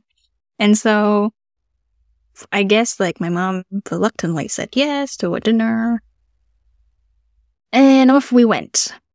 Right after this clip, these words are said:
So my mom didn't have any much say in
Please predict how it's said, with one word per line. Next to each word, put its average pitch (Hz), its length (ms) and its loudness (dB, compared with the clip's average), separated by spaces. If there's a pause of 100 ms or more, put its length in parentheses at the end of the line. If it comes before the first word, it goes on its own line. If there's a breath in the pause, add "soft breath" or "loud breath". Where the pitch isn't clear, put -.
(220)
So 214 160 0
my 208 120 4
mom 214 160 4
didn't 240 160 4
have 220 200 0
any 185 460 -2
much - 260 -2
say 180 640 -2 (100)
in 185 500 -6